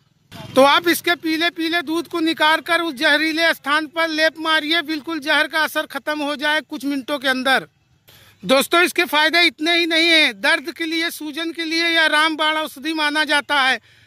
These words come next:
अगर किसी को सूजन है तो इसके पत्तों को पीसकर पेस्ट बना लीजिए। उस पेस्ट को गर्म करके हल्दी मिलाकर उस जगह पे लगा दीजिए जिस जगह पे सूजन है, तो दर्द और सूजन बिल्कुल शांत हो जाएगा।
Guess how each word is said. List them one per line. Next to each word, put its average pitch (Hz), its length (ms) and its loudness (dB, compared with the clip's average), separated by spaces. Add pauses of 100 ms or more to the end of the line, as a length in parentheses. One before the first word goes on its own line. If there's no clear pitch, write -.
(120)
अगर 262 220 -2
किसी 320 300 -6
को 320 120 -10
सूजन 311 400 -6
है 339 120 2
तो 330 100 -8
इसके 320 220 -8
पत्तों 320 360 -8
को 320 80 -6
पीसकर 320 440 -6
पेस्ट 311 320 -2
बना 302 280 0
लीजिए। 320 280 -2
उस 320 200 -4
पेस्ट 311 340 -2
को 330 120 -8
गर्म 294 280 0
करके 311 340 0 (460)
हल्दी 262 260 -2
मिलाकर 311 600 0 (360)
उस 285 120 -10
जगह 294 300 -2
पे 330 140 -10
लगा 311 300 0
दीजिए 311 340 -4
जिस 277 180 -8
जगह 311 240 -6
पे 294 80 -14
सूजन 294 400 -4
है, 320 160 2
तो 320 160 -8
दर्द 302 300 0
और 311 140 -2
सूजन 302 360 -8
बिल्कुल 294 320 -10
शांत 294 340 -2
हो 285 140 -4
जाएगा। 262 480 0